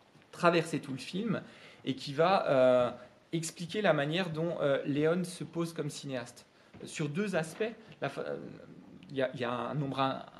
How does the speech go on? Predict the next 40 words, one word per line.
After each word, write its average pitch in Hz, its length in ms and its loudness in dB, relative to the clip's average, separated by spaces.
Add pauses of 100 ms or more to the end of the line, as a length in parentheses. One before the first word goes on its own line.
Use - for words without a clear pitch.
(300)
considérable 147 540 0
d'exemples, 156 460 -2 (440)
mais 139 60 -4
si - 140 -6
vous 165 100 4
regardez 165 260 4
par 147 140 4
exemple 147 200 -2
la 151 60 0
manière 143 240 -2
dont 135 80 -8
il 131 140 -12
filme 143 240 -6
les 123 100 -2
visages, 135 500 0 (600)
hein, 143 220 -2 (280)
euh, 127 320 2
on 143 80 -2
voit 135 160 2
très 151 240 -6
clairement 156 340 -2
que 196 100 -10
pour 131 160 -6
lui 160 100 0
la 147 120 2
caractérisation 120 800 -6
elle 139 80 -4
passe 139 220 -8
par 135 200 -4
là, 123 120 -4 (540)
elle 120 120 -4
passe 151 240 -2
par, 151 340 -2
euh, 123 180 -2
cette 123 200 -12
façon 139 280 -4
de 139 100 -2
regarder 127 340 0
les 127 120 -4
visages. 131 460 -10